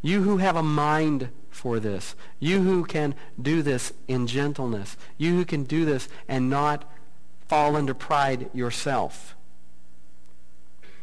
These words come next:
restore him in a spirit of gentleness."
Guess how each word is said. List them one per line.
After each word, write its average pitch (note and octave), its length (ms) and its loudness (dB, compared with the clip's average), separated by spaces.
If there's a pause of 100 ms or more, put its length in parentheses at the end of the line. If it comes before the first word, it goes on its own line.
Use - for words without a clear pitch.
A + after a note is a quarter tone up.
(300)
restore C3+ 560 0
him G2 280 -2 (380)
in A#2 80 -2
a A2+ 40 -2
spirit A#2+ 360 0
of A2 100 -2
gentleness." A#2 420 0